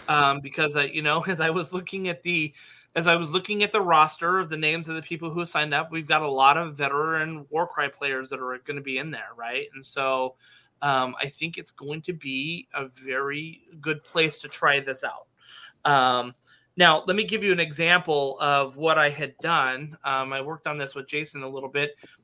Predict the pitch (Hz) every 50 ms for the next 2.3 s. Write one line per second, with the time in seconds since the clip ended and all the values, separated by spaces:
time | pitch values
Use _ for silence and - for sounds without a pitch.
0 | _ _ - 170 160 160 156 - - 185 208 220 220 - 233 208 190 180 180 180
1 | 180 185 180 - 165 151 - - - - 175 160 151 139 131 127 - - - 131
2 | 117 113 120 127 - _